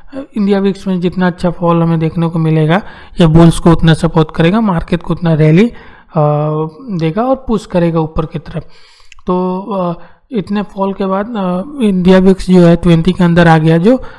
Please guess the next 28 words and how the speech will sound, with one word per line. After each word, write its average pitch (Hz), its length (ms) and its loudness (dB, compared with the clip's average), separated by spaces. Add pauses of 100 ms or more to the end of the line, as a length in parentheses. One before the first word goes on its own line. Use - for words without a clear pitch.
(140)
काफ़ी 156 280 -2
अच्छा 151 280 -2
है, 160 80 2
bulls 156 320 0
के 165 100 0
लिए 170 140 2
काफ़ी 165 300 -4
supportive 151 540 -4
है। 131 120 -4 (920)
दूसरी 208 260 2
तरफ 247 200 2
अगर 226 180 2
मैक्सपेन 185 460 0
की 190 120 0
बात 170 300 0
करेंगे 160 400 2
तो 170 140 -2
मैक्सपेन 165 480 0
कांस्टेंट 165 520 -2
है, 170 60 2
bank 160 260 0
Nifty 160 260 -2
का 156 320 -2
इंडिकेशन 165 600 0
है 170 140 0 (460)
कि 170 120 4
range 147 320 0
है। 170 180 -16